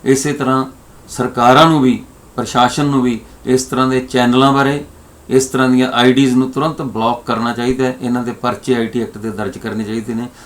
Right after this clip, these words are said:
ਜਿਹੜੇ ਸਮਾਜ ਨੂੰ ਵੀ ਪ੍ਰਦੂਸ਼ਿਤ ਕਰ ਰਹੇ ਨੇ। ਸੋ ਵੀਡੀਓ ਬਾਰੇ ਕੁਮੈਂਟ ਬਾਕਸ ਵਿੱਚ ਕੁਮੈਂਟ ਵੀ ਦੇਣਾ, ਚੈਨਲ ਨੂੰ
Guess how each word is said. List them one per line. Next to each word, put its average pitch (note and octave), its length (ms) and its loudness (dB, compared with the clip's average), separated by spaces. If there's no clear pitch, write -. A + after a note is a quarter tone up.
ਜਿਹੜੇ B2+ 160 0
ਸਮਾਜ A2+ 460 -2
ਨੂੰ A2 160 -2
ਵੀ B2+ 100 -2
ਪ੍ਰਦੂਸ਼ਿਤ G2+ 520 -8
ਕਰ F#2 140 -14
ਰਹੇ E2+ 100 -16
ਨੇ। - 500 -20
ਸੋ B2 440 0
ਵੀਡੀਓ B2+ 640 4
ਬਾਰੇ A#2+ 200 -2
ਕੁਮੈਂਟ A#2 440 -2
ਬਾਕਸ A#2+ 280 -6
ਵਿੱਚ A2+ 180 -8
ਕੁਮੈਂਟ G#2+ 360 -6
ਵੀ A2 120 -4
ਦੇਣਾ, A2 260 -4
ਚੈਨਲ A2 380 -2
ਨੂੰ G2 180 -6